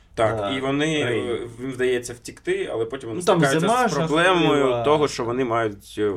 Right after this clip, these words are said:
Speaker 1: якось вижити.
Speaker 2: Там такий виживший, да, той, хто
Speaker 1: Е.
Speaker 2: виживає, там дуже тяжкий текст. І у нас насправді немало написано нашими письменниками західноукраїнських земель про
Speaker 1: Мгм.
Speaker 2: Першу світову, бо вони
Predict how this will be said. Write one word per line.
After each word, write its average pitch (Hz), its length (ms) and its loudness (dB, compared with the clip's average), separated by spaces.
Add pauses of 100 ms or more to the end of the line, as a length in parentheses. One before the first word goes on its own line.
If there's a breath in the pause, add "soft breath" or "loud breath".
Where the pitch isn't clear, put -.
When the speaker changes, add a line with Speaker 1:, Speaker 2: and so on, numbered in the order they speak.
(100)
Speaker 1:
якось 107 340 -2
вижити. 95 380 -4
Speaker 2:
Там 143 160 -2
такий 139 240 -6
виживший, 117 640 -4
да, 98 200 -10
той, 113 220 -12
хто - 180 -12
Speaker 1:
Е. 110 40 -8
Speaker 2:
виживає, 143 580 0
там 135 240 -8
дуже 127 240 -4
тяжкий 120 360 -8
текст. 180 500 -4 (240)
І 120 100 -6
у 123 60 -6
нас 147 220 -4
насправді 139 360 -4
немало 147 400 0
написано 123 560 -6
нашими 117 480 -6 (300 soft breath)
письменниками 120 640 -6
західноукраїнських 113 840 -6
земель 117 300 -4
про 117 100 -8
Speaker 1:
Мгм. 120 120 -12
Speaker 2:
Першу 107 280 -10
світову, 110 400 -8
бо 90 160 -10
вони 104 400 -6